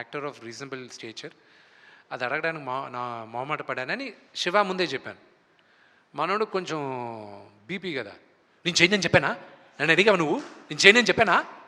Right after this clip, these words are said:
అన్నాడు. "ఓహో, ఓకే శివ, వచ్చి చేయి శివ" అన్న, "ప్లీజ్ కమ్." క్యారెక్టర్ అడగలే, ఏం అడగలే,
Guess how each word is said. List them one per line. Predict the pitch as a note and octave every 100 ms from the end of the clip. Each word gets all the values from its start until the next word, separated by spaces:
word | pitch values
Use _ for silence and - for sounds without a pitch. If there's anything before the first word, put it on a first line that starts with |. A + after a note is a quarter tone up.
| -
అన్నాడు. | E3 D3 A2 - _ _ _ _ _ _ _ _ _ _ _ _ _ D3+
"ఓహో, | D#3+ C#3 D3 G#2+ F#2+ - - _ _ _ _ _
ఓకే | G#3 G3+
శివ, | D3 D3 D#3+ - _ D#3
వచ్చి | - F3+
చేయి | - A3 F3+
శివ" | - C#3+
అన్న, | A#2+ B2+ G#2+ - _ - - -
"ప్లీజ్ | C#3+ D3+ - - - _ _ -
కమ్." | A#2+ - - - _
క్యారెక్టర్ | B2+ C#3 E3 - D#3
అడగలే, | D#3+ D#3+ D3
ఏం | D3+
అడగలే, | C#3+ D3